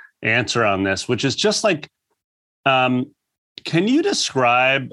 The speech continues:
like, some of the most important liability issues that we as owners of a studio that have employees, that have teachers, whether they're contractors or W two, doesn't matter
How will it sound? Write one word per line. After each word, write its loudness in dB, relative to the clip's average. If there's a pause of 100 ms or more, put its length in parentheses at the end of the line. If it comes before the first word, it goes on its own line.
(140)
like, -2
some 2
of 0
the 2
most -2
important -4
liability 0
issues -2
that 0 (100)
we 2
as 0 (120)
owners 2
of -2
a -2
studio 0
that -2
have 0
employees, -2
that -6
have -4
teachers, -2
whether -2
they're -10
contractors -2
or -2 (500)
W 0
two, 0
doesn't 0
matter 0